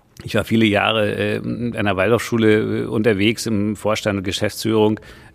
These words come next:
Wir haben das nie erhoben, weil erstens haben wir dort keine Lernmittel, weil es gibt im Wesentlichen keine Bücher. Das heißt, wir brauchten keine Bücherbefreiung oder Ähnliches.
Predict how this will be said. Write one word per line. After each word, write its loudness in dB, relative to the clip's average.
Wir -4
haben 2
das 2
nie 6
erhoben, 2
weil 2
erstens 2
haben -2
wir 2
dort -2
keine 0
Lernmittel, 0
weil 0
es -8
gibt -12
im -8
Wesentlichen -2
keine -4
Bücher. -2
Das -4
heißt, -2
wir -2
brauchten -2
keine -2
Bücherbefreiung -2
oder -2
Ähnliches. -4